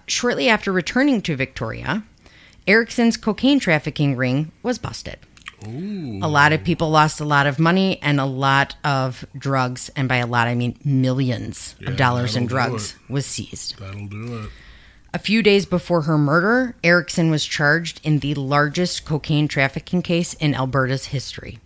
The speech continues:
Speaker 2: Really? How much?
Speaker 1: A lot. I don't know. I just got goosebumps, though. So now,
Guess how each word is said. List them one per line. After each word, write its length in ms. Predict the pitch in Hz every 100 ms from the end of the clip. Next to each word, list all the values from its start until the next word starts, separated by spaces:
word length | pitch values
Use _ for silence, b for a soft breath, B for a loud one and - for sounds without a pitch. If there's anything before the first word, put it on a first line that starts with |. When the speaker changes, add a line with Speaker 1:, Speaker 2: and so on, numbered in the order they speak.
| -
Speaker 2:
Really? 800 | 98 107 120 117 101 90 92 98 _ _ _ _ _ _ _ b b b b b b b b _
How 140 | 113
much? 500 | 107 123 117 - - - -
Speaker 1:
A 40 |
lot. 260 | 117 - - _ _ _ _ -
I 60 |
don't 140 | 123 117
know. 160 | - 120 _
I 60 | 151
just 140 | 147
got 160 | - 123
goosebumps, 420 | - - - -
though. 140 | - 131 _ B B B B B B B
So 160 | -
now, 440 | 226 220 226 220